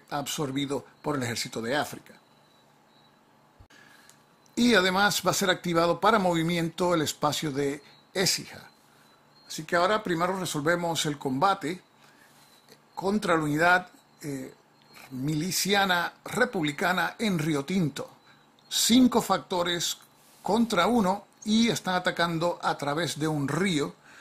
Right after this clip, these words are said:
que los, eso se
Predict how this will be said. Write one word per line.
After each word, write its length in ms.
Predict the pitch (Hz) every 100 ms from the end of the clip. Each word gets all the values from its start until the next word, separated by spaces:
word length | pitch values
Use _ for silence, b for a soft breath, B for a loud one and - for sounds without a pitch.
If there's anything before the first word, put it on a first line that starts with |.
| B B - -
que 320 | 143 135 131
los, 320 | 123 - - -
eso 480 | 165 - 165 151 139 - _ - b b b _ _ _ - -
se 480 | - 151 131 123